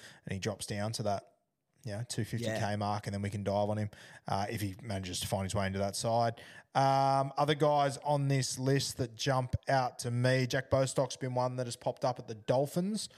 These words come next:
Speaker 1: He's a sniff to start on the left wing, I believe. I think it's him and Tessie New fighting it out for that spot. Uh, as with a lot of the guys we're gonna talk about over the next few minutes, just tr-, watch trials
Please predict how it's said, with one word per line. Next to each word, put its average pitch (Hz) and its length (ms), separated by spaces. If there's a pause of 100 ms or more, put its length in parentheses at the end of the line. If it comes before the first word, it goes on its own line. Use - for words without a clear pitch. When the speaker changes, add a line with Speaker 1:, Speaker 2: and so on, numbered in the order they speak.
(320)
Speaker 1:
He's 117 180
a 110 60
sniff 123 440
to 117 220
start 113 460
on 117 100
the 107 100
left 110 400
wing, 127 280
I 131 220
believe. 131 500
I 117 60
think 113 140
it's 107 120
him 117 160
and 110 120
Tessie - 300
New 127 360 (400)
fighting 113 280
it 107 80
out 110 200
for 113 60
that 117 220
spot. 123 480
Uh, 113 300 (540)
as 131 180
with 120 80
a 117 60
lot 113 180
of 110 60
the 110 60
guys 110 240
we're 107 60
gonna 104 120
talk 110 200
about 110 160
over 110 120
the 104 80
next 107 200
few 107 140
minutes, 113 420 (760)
just - 280
tr-, - 220 (140)
watch 123 260
trials 131 580